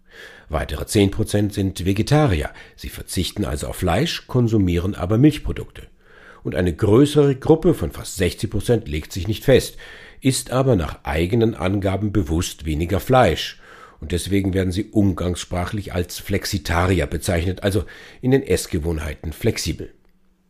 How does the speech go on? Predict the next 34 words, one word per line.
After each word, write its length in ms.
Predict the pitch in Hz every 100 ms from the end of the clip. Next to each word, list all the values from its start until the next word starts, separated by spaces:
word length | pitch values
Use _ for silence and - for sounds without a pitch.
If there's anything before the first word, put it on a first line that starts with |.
| _ _
Das 180 | 82 -
Bewusstsein 680 | 101 90 165 165 - 82 80
für 140 | 95
die 120 | 82 82
Probleme, 640 | - 78 98 110 120 92
die 160 | 71 73
der 260 | 69 -
übermäßige 580 | 110 104 92 87 98 78
Fleischkonsum 800 | - 82 101 - - 101 87 87
mit 200 | 95 123
sich 240 | 82 - -
bringt, 400 | 76 98 - 82
wächst. 420 | 76 - - - _ _ _ _ -
Gleiches 500 | 78 76 82 - - - - -
gilt 220 | - 78 71
auch 80 |
für 100 | -
die 100 | 78
Milchproduktion. 880 | 90 104 107 - 90 73 - 69 - - _ - - -
Und 140 | 139
ich 120 | 151
drücke 320 | - 147 147 135
es 200 | 123 107
noch 160 | 95
etwas 320 | - - 92
pointierter 580 | - 90 80 - 71 73
aus. 320 | 71 71 - _ _
Es 240 | - -
gilt 300 | - 127 151
für 100 | -
die 160 | 80 73
gesamte 560 | 76 73 104 131 131 127
industrielle 1040 | - 131 143 135 - - 110 80 73 85
Massentierhaltung. 800 | 73 - 80 - 73 - - -